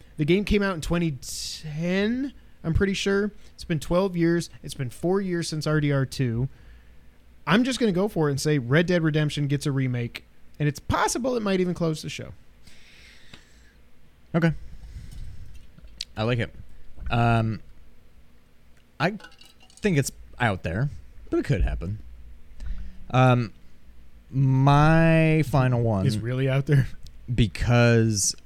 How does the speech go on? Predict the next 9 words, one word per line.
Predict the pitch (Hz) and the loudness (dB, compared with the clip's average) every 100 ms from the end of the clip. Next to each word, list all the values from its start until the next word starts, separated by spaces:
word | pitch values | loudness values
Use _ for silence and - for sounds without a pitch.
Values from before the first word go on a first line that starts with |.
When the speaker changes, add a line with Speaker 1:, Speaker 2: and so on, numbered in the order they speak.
| - | -8
Speaker 2:
I | - | -2
think | 127 123 110 - - - - - - - - - - - - | 2 2 0 -10 -16 -18 -20 -20 -20 -20 -20 -20 -18 -6 2
Elden | 135 147 147 | 4 6 6
Ring | 135 131 123 98 | 4 2 0 -2
has | 123 113 | -2 2
now | 113 110 110 | 2 2 0
come | - 107 | -2 0
and | 104 | 0
gone. | 98 98 95 95 101 | 2 2 0 0 -4